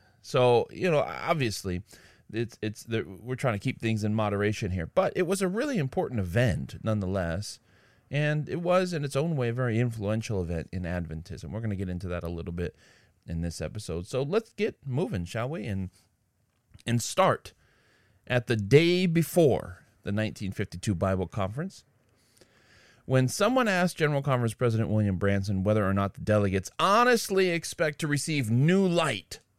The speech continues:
at the meeting, and when Branson took the pulpit the next day to welcome the delegates, he answered that question. Quote, "I hope we shall. I hope there will be many new rays of light flashing from this platform during this conference,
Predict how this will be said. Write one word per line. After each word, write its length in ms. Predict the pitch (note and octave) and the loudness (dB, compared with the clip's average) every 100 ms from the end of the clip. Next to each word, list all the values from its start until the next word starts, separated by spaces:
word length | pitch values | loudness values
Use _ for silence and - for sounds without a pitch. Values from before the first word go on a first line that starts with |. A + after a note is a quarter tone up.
| _ _ _ - | _ _ _ -8
at 180 | G2+ - | -8 -4
the 80 | |
meeting, 420 | F#2 F#2 D#2+ - - _ _ _ _ _ _ _ _ _ _ _ _ _ _ _ - | 0 0 -2 -8 -16 _ _ _ _ _ _ _ _ _ _ _ _ _ _ _ -12
and 100 | F#2 | -4
when 140 | F2 | -2
Branson 480 | F2 A#2 B2+ C#3 A#2 | 0 0 0 -2 -4
took 220 | - C#3 | -2 -4
the 80 | - | -4
pulpit 440 | G2 C3+ B2 A#2+ - | -2 2 2 0 -4
the 80 | |
next 300 | A2+ A2+ - | -2 -2 -4
day 600 | A#2 A2+ A2+ A#2 C3 D3 - _ _ _ - | 0 2 2 0 -2 -6 -12 _ _ _ -8
to 100 | G#2+ | -4
welcome 460 | F#2+ A#2+ A#2+ A#2 | 0 0 2 2
the 80 | G#2+ | 2
delegates, 720 | F#2+ A#2 A#2 A2 C3 - - - _ _ _ _ _ | 2 2 2 4 2 0 -14 -16 _ _ _ _ _
he 140 | B2 A#2 | -4 0
answered 340 | D3 D#3+ C#3 | -2 0 2
that 160 | A2 - | 0 0
question. 540 | A2 G2 - F#2 - _ _ _ _ _ _ _ _ _ - | -4 -4 -6 -14 -14 _ _ _ _ _ _ _ _ _ 0
Quote, 320 | D#3+ D#3 - - - - - - | 6 6 6 -12 -20 -20 -8 0
"I 140 | C3+ | 6
hope 220 | C3+ D3+ | 6 6
we 120 | D#3+ | 4
shall. 420 | D#3 F3+ G3+ G2 - - - | 6 6 6 4 0 -14 2
I 120 | D#3+ | 8
hope 200 | D#3+ E3 | 10 10
there 140 | E3+ E3+ | 8 4
will 80 | |
be 140 | D#3+ D#3+ | 6 6
many 380 | C#3 C#3+ F3+ A3 | 8 8 8 6
new 260 | D3 C3 | 6 6
rays 380 | A#2 B2+ C#3+ C3+ | 6 4 4 4
of 160 | C3+ B2 | 2 4
light 300 | C3 C3+ - | 4 4 0
flashing 480 | B2 B2 B2+ B2+ | 0 2 0 -2
from 160 | A2+ A#2 | -2 0
this 140 | A2+ | -2
platform 560 | - B2 A#2 - A#2 A2 | 0 0 0 0 0 2
during 300 | A#2 A2+ A2 | 2 2 2
this 140 | G#2+ | 0
conference, 600 | - G#2+ G2+ G2+ G2 F#2+ | 0 -2 -2 0 -2 -2